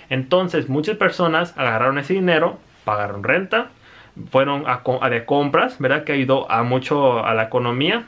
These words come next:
Y también esos mil doscientos dólares, muchas personas compraron, este, acciones en la bolsa de valores. Así que es un poco ridículo lo que está diciendo este senador,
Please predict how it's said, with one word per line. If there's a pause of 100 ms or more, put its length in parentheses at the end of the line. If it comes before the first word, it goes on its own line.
(160)
Y
también
esos
mil
doscientos
dólares, (320)
muchas
personas (120)
compraron, (320)
este,
acciones
en
la
bolsa
de
valores.
Así
que
es
un
poco
ridículo
lo
que
está
diciendo (320)
este
senador,